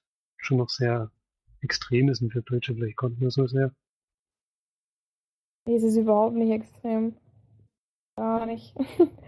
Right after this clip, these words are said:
Speaker 2: Also es wird, ähm, das Thema wird eben wirklich gut behandelt. Es ist nicht so, dass man jetzt irgendwie, keine Ahnung.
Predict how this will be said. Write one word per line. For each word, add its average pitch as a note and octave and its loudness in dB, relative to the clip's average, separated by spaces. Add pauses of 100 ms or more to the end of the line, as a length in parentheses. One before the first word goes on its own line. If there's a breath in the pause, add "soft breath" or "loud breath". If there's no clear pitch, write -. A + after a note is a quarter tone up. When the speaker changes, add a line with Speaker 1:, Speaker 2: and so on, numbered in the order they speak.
(260 loud breath)
Speaker 2:
Also A#3 4
es B3 0
wird, C#4 2 (160)
ähm, A#3+ 2
das A3+ 0
Thema D4+ 2
wird B3 2
eben B3 2
wirklich B3+ -2
gut C#4+ -2
behandelt. A#3+ 2
Es G#3+ 0
ist A3 -4
nicht A#3+ 0
so, C#4 2
dass B3 0
man A3 0
jetzt G#3+ -2 (520 soft breath)
irgendwie, A#3 0 (640 loud breath)
keine A#3+ -6
Ahnung. C4 -4